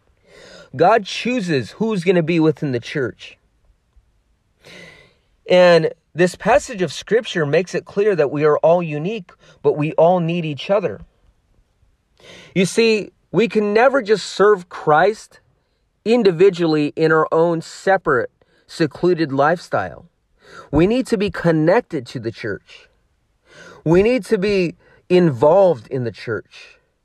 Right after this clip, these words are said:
If you're not in ministry, I, I encourage you to eventually get involved in ministry and to be devoted to that ministry. Now, I don't encourage you to take on three, four, five, or six different ministries right away all at once,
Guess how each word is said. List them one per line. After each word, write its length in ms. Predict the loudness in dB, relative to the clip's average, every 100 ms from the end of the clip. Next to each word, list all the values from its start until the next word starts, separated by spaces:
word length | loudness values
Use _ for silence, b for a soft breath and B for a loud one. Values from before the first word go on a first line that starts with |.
| _ _ b b b b
If 180 | -2 2
you're 120 | 2
not 180 | 4 2
in 160 | 2
ministry, 520 | 2 2 0 0 2
I, 220 | 2 0 2
I 100 | 2
encourage 520 | 2 -2 -2 -4 -4
you 100 | -4
to 200 | -2 -2 -2
eventually 520 | 0 0 0 -2 0
get 140 | 0
involved 380 | 0 2 0 0
in 140 | -6
ministry 600 | -4 -4 -6 -8 -12 -12 _ b b b
and 100 | -4
to 80 | -2
be 120 | 0
devoted 480 | 0 4 2 2 -4
to 100 | -4
that 200 | -4 -2
ministry. 540 | -6 -8 -12 -16 -18 _ _ -20 _ -20 -20 _ B B B B B
Now, 220 | 2 4
I 140 | 4 4
don't 180 | 4
encourage 600 | 2 2 2 4 4 2 -2
you 80 |
to 100 | -2
take 380 | -2 -4 -4 -2
on 420 | 0 2 0 -2
three, 320 | -6 -4 -2 -4
four, 340 | -2 0 0
five, 300 | 0 0 0
or 60 | -4
six 400 | -2 -4 -4 -6
different 340 | -6 -6 -6
ministries 600 | -2 -2 -2 -6 -6 -4
right 240 | 0 2 2
away 200 | 2 2
all 280 | 2 0
at 100 | -2
once, 540 | -2 -2 -2 -4 -10